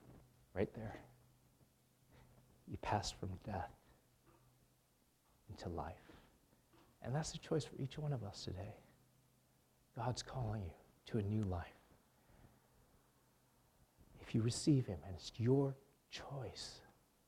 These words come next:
just as it was the choice of the Israelites so many years ago to be circumcised or not,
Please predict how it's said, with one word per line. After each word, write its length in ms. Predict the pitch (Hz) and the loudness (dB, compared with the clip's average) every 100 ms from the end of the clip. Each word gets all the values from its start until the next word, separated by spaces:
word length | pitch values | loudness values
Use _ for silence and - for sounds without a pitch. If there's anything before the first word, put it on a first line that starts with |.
| _ _ _ _ | _ _ _ _
just 360 | - 151 139 151 | 2 2 2 2
as 140 | 139 | 4
it 80 | - | 6
was 200 | 127 120 | 6 6
the 80 | 123 | 0
choice 720 | - 123 104 - - - - - - _ _ _ _ _ - | 0 2 2 -2 -8 -10 -12 -18 -20 _ _ _ _ _ -2
of 160 | 98 | -2
the 120 | 156 123 | 2 2
Israelites 440 | - 113 92 - | 4 2 2 -2
so 300 | - - 143 | -2 0 4
many 200 | 139 127 | 6 6
years 300 | 113 104 - | 6 2 -2
ago 260 | - 90 87 | -2 -2 -2
to 80 | 117 | 0
be 80 | 104 | 0
circumcised 760 | - 139 131 120 - 120 113 | 0 0 0 0 0 0 0
or 60 | 120 | 0
not, 240 | 104 87 | 0 -4